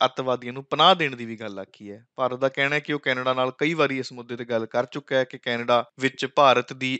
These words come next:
ਅਖੰਡਤਾ ਨੂੰ ਚੁਣੌਤੀ ਦੇਣ ਵਾਲੀਆਂ ਜਿਹੜੀਆਂ ਤਾਕਤਾਂ ਨੇ, ਉਹਨਾਂ ਨੂੰ ਹੁਲਾਰਾ ਮਿਲ ਰਿਹਾ ਹੈ, ਪਰ ਕੈਨੇਡਾ ਸਰਕਾਰ ਇਸ ਤੇ ਕਾਰਵਾਈ ਨਹੀਂ ਕਰ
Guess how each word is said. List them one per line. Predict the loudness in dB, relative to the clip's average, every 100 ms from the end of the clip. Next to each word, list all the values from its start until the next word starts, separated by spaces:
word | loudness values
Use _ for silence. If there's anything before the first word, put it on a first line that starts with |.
| -6
ਅਖੰਡਤਾ | -4 -6 -4 -2
ਨੂੰ | -2 -6 -10
ਚੁਣੌਤੀ | -4 -4 -2 -2
ਦੇਣ | -2 0
ਵਾਲੀਆਂ | 0 0
ਜਿਹੜੀਆਂ | -4 -6 -8 -2
ਤਾਕਤਾਂ | -2 -2 -8 -8
ਨੇ, | -8
ਉਹਨਾਂ | -8 -10
ਨੂੰ | -12
ਹੁਲਾਰਾ | -8 -2 -2 -2
ਮਿਲ | -4 -8
ਰਿਹਾ | -8
ਹੈ, | -8 -10
ਪਰ | -8 -4
ਕੈਨੇਡਾ | -2 0 -2
ਸਰਕਾਰ | -4 -4 -4
ਇਸ | -4 -8
ਤੇ | -8
ਕਾਰਵਾਈ | -6 -6 -6 -8
ਨਹੀਂ | -8 -10
ਕਰ | -10